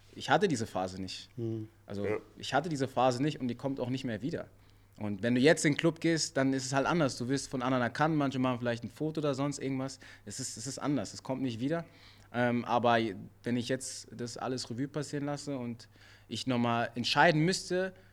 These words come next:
Speaker 1: dann würde ich mich genau für denselben Weg entscheiden. Also es ist jetzt nicht so, wo ich sage, ich bereue es, sondern, äh, ich hab, ich kann jedes Wochenende Bundesliga spielen, selbst wenn ich auf der Bank sitze. Äh, es,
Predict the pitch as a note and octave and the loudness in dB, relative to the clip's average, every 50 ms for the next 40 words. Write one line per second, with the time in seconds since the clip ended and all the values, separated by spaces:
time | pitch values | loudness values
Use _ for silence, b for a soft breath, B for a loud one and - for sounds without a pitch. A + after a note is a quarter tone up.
0 | b b b - - - A2+ A2 B2 B2+ B2+ A#2+ B2+ A#2+ A#2+ - B2 B2 B2 B2 | b b b -16 -10 -8 -4 -2 0 0 0 0 0 -2 -2 -2 -2 -2 -2 -2
1 | B2 B2 A#2+ A2 A#2 B2 C3+ B2 G#2 G2+ G2 - - - - G2+ G2 - - G2+ | -2 -4 -4 0 0 0 0 0 -2 -6 -8 -8 -10 -10 -10 -10 -10 -10 -10 -12
2 | G2 G2+ G#2 G#2 G#2+ G#2 - - A#2 A2 - - - B2+ B2+ B2+ - - B2 B2 | -10 -8 -8 -8 -8 -10 -8 -6 -6 -6 -6 -6 -4 -4 -4 -4 -4 -4 -4 -2
3 | B2 B2+ B2 A2+ A#2 A#2 A#2+ A2+ - - A#2+ A#2+ A#2+ A2+ A2+ A#2 A2 A2 G#2 - | -2 -2 -2 -2 -4 -4 -4 -4 -4 -2 0 0 0 0 -2 -4 -4 -6 -8 -10
4 | - - A#2 - A2+ A#2+ C3 C#3 C#3 C#3+ C3+ - - - B B B B B B | -6 -6 -4 0 2 2 4 4 2 0 -2 -4 -8 -12 B B B B B B
5 | B - - A#2 A#2 A#2 A2+ A2 A2+ A2 A2 A2 A2 G#2+ G#2 G2+ - - A2+ G#2+ | B -8 -4 -2 -2 0 0 -2 -2 -2 -2 -4 -4 -4 -4 -6 -4 -4 -6 -6
6 | - - - - - - - - A2 A2 A#2 A2+ G#2+ G2 A#2+ A2 A2+ A2+ A2 G#2+ | -6 -14 -20 -18 -18 -12 -8 -6 -4 -2 -2 -4 -2 -4 -4 -2 -2 -2 -4 -4
7 | G2 A2+ A#2+ B2 A#2+ B2+ B2 A#2+ A#2 A2 - - A#2 A#2 A#2 A2 A2 G#2 B2 A2+ | -4 -4 -4 -4 -4 -4 -4 -4 -4 -4 -6 -6 -4 -4 -2 -2 -4 -4 -4 -4
8 | A2 A2+ - - G#2+ F#2 A2+ B2 - - - A#2+ - - B2 A#2 A#2 A#2 A2+ G#2+ | -4 -4 -4 -4 -2 0 4 8 10 10 10 8 4 2 0 0 0 -2 -2 -4
9 | A2 A2+ A#2 A#2 A2+ A2+ A2 A2+ A2+ | -4 -4 -4 -4 -6 -6 -8 -10 -10